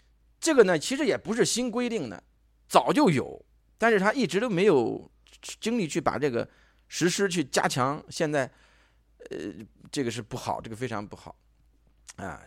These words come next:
全家归主，圣经一直的观念就是这样，对不对？爷爷奶奶、爸爸妈妈、孩子带到教会多好啊，现在不让，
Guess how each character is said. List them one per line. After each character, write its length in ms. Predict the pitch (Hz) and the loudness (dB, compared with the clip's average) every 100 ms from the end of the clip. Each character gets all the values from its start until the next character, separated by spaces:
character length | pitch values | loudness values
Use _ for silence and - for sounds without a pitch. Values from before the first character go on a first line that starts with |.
| - | -6
全 200 | 156 202 | -4 4
家 160 | 220 | 4
归 180 | 214 208 | 4 -2
主， 240 | 143 92 - | -6 -10 -10
圣 200 | - 160 | -6 -6
经 100 | 165 | -6
一 100 | 208 | -10
直 120 | 139 | -8
的 80 | 151 | -6
观 160 | 135 131 | -6 -6
念 100 | 117 | -8
就 100 | 104 | -10
是 60 | |
这 80 | 95 | -12
样， 120 | 67 - _ _ _ | -16 -20 _ _ _
对 120 | - 120 | -6 -6
不 60 | |
对？ 220 | 107 92 - _ _ _ _ _ | -4 -8 -10 _ _ _ _ _
爷 240 | - 123 139 | -4 2 4
爷 160 | 139 | 4
奶 180 | 127 117 | 2 -2
奶、 120 | 104 | -8
爸 140 | 120 127 | -2 0
爸 80 | 117 | 0
妈 180 | 120 | -2
妈、 100 | 120 | -4
孩 220 | 104 113 120 | -4 -4 -4
子 60 | |
带 140 | 120 113 | -4 -2
到 120 | 113 | -2
教 160 | 120 | -4
会 120 | 117 123 | -6 -4
多 200 | 262 277 | 4 4
好 240 | 160 92 | 4 -4
啊， 180 | 87 76 - | -6 -12 -12
现 180 | 131 | -10
在 80 | 117 | -8
不 140 | 110 110 | -8 -8
让， 180 | 107 | -10